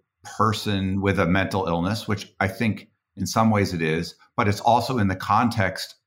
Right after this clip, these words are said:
of that person being fully informed by disinformation, by intentional misleading of the American public by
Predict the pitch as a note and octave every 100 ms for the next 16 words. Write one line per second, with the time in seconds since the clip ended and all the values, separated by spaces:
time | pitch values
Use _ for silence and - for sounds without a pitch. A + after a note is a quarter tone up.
0 | - F#2+ F#2+ F2 - _ _ - G2 -
1 | A2+ G2+ G#2 F#2 F#2+ - _ _ _ _
2 | _ _ A#2+ G#2+ G2+ F#2+ G#2 _ _ -
3 | - C3 B2+ B2 A#2+ G#2 G2 G#2 F#2+ F#2+
4 | - - F2 D#2 F#2+ G2 F2 F2 E2 C#2+
5 | - - - _ _ _ _ _ - -
6 | G3 G2 - - B2 A2+ C#3 A#2+ A2+ G2
7 | G2 G2+ - - G2 G2+ G2 F2+ E2+ F2
8 | - F2 E2+ E2+ E2 E2 E2 F2+ E2+ E2+
9 | D#2+ E2 - - _ _ _ F#2 E2 D#2+
10 | E2